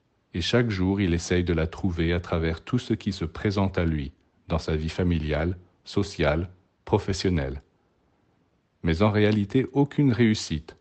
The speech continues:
aucune possession matérielle ne peut lui donner le sens de la vie, car justement,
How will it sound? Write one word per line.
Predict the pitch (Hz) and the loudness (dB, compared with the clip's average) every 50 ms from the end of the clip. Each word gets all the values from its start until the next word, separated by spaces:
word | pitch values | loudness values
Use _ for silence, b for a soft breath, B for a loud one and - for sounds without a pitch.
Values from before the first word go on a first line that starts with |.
| _ _ _ _ - - | _ _ _ _ -6 -2
aucune | 107 90 90 - 87 82 | -2 -2 0 0 -2 0
possession | 87 - 104 98 - 98 92 - - 92 | 4 4 2 4 4 -2 -2 0 0 2
matérielle | 87 87 90 90 - 82 76 80 85 92 101 101 95 90 | 2 2 2 2 0 0 0 2 2 2 4 4 2 2
ne | 90 92 | 0 -2
peut | 92 - 120 117 | -2 2 2 2
lui | 110 107 107 101 | 4 4 2 2
donner | 101 107 98 92 95 101 107 - - _ _ | 2 2 2 4 2 2 0 -2 -8 _ _
le | - 87 90 | -4 -4 -2
sens | 87 - - - 110 113 113 104 90 87 | -2 -2 -2 0 2 2 2 2 0 0
de | 95 | 0
la | 92 87 85 82 | 2 2 2 0
vie, | 78 82 78 69 - b b b b b b b b b b b | -2 -4 -6 -8 -10 b b b b b b b b b b b
car | - 85 76 76 80 | -4 -4 -2 -2 -2
justement, | 78 90 107 - - - 98 87 90 90 104 117 - _ | -2 -4 -4 -4 -2 -2 0 0 2 0 -2 -4 -8 _